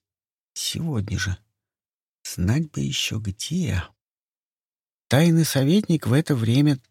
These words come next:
также размышлял о встрече с Кронмагом. Он не спеша возвращался в свой кабинет. Перебрав в мыслях все закутки в центральной части дворца,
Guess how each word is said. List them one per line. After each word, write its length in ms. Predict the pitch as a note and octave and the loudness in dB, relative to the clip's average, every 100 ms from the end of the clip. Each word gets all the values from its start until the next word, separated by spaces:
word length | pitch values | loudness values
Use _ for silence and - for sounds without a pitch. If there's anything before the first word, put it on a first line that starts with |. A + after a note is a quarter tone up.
| _ _ | _ _
также 400 | A2+ B2 B2+ C3 | 0 2 0 -2
размышлял 640 | B2 A2 G#2+ - G#2 G#2+ | -2 -2 -2 0 -2 -2
о 60 | G#2 | -2
встрече 500 | - - F#2 F#2+ G#2 | -4 -2 -2 0 -2
с 80 | - | -4
Кронмагом. 680 | - G#2+ G2 F2+ F2+ F#2 - _ _ _ _ _ _ _ - | -2 0 2 2 -2 -4 -8 _ _ _ _ _ _ _ 0
Он 220 | A2 A#2+ | 2 4
не 80 | A#2 | 2
спеша 420 | - A2+ - A#2 | 0 -4 0 0
возвращался 760 | A2+ A2 G#2 G2 - A2+ - | 0 0 0 0 -2 -4 -6
в 40 | G#2+ | -8
свой 240 | - G#2+ | -2 -2
кабинет. 540 | G#2 A2+ A2+ G#2+ F#2 - _ _ _ _ _ _ - | 0 0 4 4 2 -2 _ _ _ _ _ _ -4
Перебрав 480 | A2+ B2 C#3+ G3 - | 0 2 4 4 2
в 220 | - - | -4 2
мыслях 480 | C#3 C3+ - A2 - | 4 4 2 0 0
все 320 | - C3+ C#3 | -2 2 2
закутки 680 | A#2 A2 - G#2+ - - G#2+ | 2 -2 -6 -14 -10 -2 -2
в 80 | - | 0
центральной 600 | - G2+ A#2 A2+ G2 G2 | 0 0 2 4 4 2
части 460 | - G#2 G2 - | 2 2 2 -2
дворца, 580 | G2 G2+ F#2+ - E3+ F#3 | -4 -2 -2 0 2 2